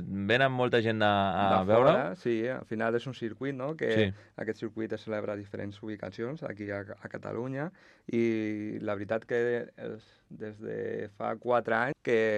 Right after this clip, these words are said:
Speaker 2: des de dalt
Speaker 1: Mm.
Speaker 2: anem, número de, d'inscripció, recorda malament, vam fer rècords també, entre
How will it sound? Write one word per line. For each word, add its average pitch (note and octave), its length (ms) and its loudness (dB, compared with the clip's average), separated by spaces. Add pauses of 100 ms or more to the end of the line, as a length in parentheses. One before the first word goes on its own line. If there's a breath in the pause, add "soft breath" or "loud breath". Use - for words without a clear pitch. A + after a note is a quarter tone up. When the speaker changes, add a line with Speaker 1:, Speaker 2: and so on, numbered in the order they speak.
(280)
Speaker 2:
des A2+ 200 -2
de G2+ 160 12
dalt G#2+ 300 2 (260 soft breath)
Speaker 1:
Mm. - 80 -6
Speaker 2:
anem, G#2+ 260 -4 (120)
número G#2 200 -6
de, G#2 200 -6
d'inscripció, G#2 500 -10
recorda A2 240 8
malament, A#2 460 -6 (640 soft breath)
vam G#2+ 180 -4
fer G#2+ 160 -6
rècords A2+ 400 6
també, A#2 480 -4
entre - 400 -12